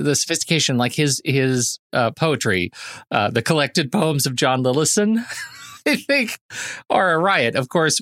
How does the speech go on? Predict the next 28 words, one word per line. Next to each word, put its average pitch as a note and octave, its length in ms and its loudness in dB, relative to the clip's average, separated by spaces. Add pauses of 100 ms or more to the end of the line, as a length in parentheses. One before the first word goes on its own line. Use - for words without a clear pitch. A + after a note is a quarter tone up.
what D#3 100 2
we C#3 120 2
get E3 260 0
in C#3 160 2
this, B2 280 0 (540)
uh, A#2 420 2
i-, - 40 0 (160)
in C3+ 140 4
the C3 60 4
movie C3+ 300 4
are A2 100 4
the B2+ 140 2
only B2 300 2
two A2+ 380 2
known A#2 320 2
poems A#2+ 420 2
of G#2 100 0
John A2 260 2
Lillison, A2 540 2 (100)
uh, B2 300 2 (140)
in A#2+ 180 2
Dillman's B2+ 380 2
Grove C3 560 2
and A2+ 260 0
Pointy B2+ 320 2
Birds. A2+ 640 0 (280)
Uh, B2+ 300 2 (400)
and C3 320 2